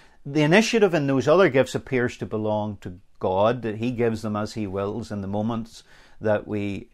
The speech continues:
uh, by grace are gifted them. Um, no one activates them by human will, like the gift of healing, as I said when we looked at it. You don't flick a switch or you don't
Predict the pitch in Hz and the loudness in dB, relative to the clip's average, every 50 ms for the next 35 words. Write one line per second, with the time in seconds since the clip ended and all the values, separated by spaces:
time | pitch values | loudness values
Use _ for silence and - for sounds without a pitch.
0 | _ - - 80 104 101 95 95 80 - - - - _ _ _ - - 104 113 | _ -18 -10 -6 -4 -4 -4 -4 -6 -10 -20 -20 -20 _ _ _ -18 -6 -2 0
1 | 107 110 107 95 104 107 101 104 113 113 113 - - - - 98 90 85 104 107 | 0 0 0 0 0 0 2 2 2 0 -2 -4 -10 -8 -8 -8 -6 -4 -4 -4
2 | 104 - - 123 120 110 120 127 131 131 131 123 - - - - - - - - | -4 -4 -8 -8 -8 -4 -2 -2 -2 -2 -4 -8 -12 -18 -20 -20 -20 -20 -20 -20
3 | - - 110 107 107 104 104 107 113 - 120 120 117 120 127 127 123 120 117 113 | -6 -4 -2 -2 0 -2 -2 -4 -6 -6 -4 0 2 2 2 2 2 2 0 0
4 | 110 - 120 120 120 - - 131 107 120 123 117 - - - - 123 117 117 113 | -2 -2 -4 -4 -2 -2 -4 -2 0 0 0 -2 -4 -10 -8 -6 -4 -4 -4 -6
5 | 110 110 110 107 107 107 110 104 - 123 117 113 113 110 107 104 107 110 110 113 | -6 -4 -2 0 0 0 0 -2 -2 -4 -2 -2 -2 -2 -2 0 0 0 0 0
6 | 110 107 104 98 - 104 95 110 - - 107 - 117 117 113 113 113 113 104 - | -2 -4 -4 -4 -6 -6 -6 -6 -6 -6 -8 -4 -4 -2 -2 -2 -4 -4 -6 -6
7 | 104 98 - - 117 113 107 107 107 104 107 110 113 110 - 107 107 117 113 - | -8 -8 -4 -2 -2 -2 -2 -4 -4 -4 -2 -4 -4 -4 -4 -4 -2 -2 -2 -4
8 | - - - 104 92 110 113 113 - 113 110 - 95 95 - - 120 117 113 113 | -8 -12 -10 -6 -6 -6 -6 -6 -6 -8 -6 -6 -8 -12 -6 -2 -2 -2 -2 -4
9 | - - 101 95 95 92 104 113 107 98 | -8 -8 -8 -8 -8 -6 -6 -6 -6 -6